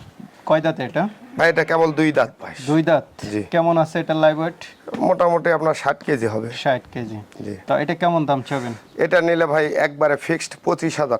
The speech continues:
Speaker 2: টাকা দাম।
Speaker 1: পঁচিশ হাজার টাকা। সেলিম ভাই।
Speaker 2: জি।
Speaker 1: মাশাআল্লাহ, এবার তো ছাগল, গারল, ঢরপা সব
Speaker 2: জি।
Speaker 1: দেখালাম। নিতে চাইলে কিভাবে নিবে?
Speaker 2: ভাই, আমার খামারে এসে দেখে শুনে নিয়ে গেলে আমি সবচাইতে বেশি খুশি, হ্যাঁ।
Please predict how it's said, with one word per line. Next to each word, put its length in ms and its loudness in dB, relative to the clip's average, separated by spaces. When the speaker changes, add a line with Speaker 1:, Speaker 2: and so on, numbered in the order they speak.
Speaker 2:
টাকা 140 -4
দাম। 80 -4
Speaker 1:
পঁচিশ 460 -2
হাজার 200 -6
টাকা। 260 -10
সেলিম 180 6
ভাই। 200 6
Speaker 2:
জি। 160 -6
Speaker 1:
মাশাআল্লাহ, 380 4
এবার 120 8
তো 160 2
ছাগল, 480 4
গারল, 540 4
ঢরপা 420 4
সব 280 2
Speaker 2:
জি। 60 -10
Speaker 1:
দেখালাম। 520 4
নিতে 260 2
চাইলে 260 4
কিভাবে 360 4
নিবে? 260 0
Speaker 2:
ভাই, 140 4
আমার 220 4
খামারে 420 2
এসে 220 -4
দেখে 280 -4
শুনে 260 -4
নিয়ে 240 -2
গেলে 200 0
আমি 140 0
সবচাইতে 500 -6
বেশি 260 -4
খুশি, 400 -10
হ্যাঁ। 180 -4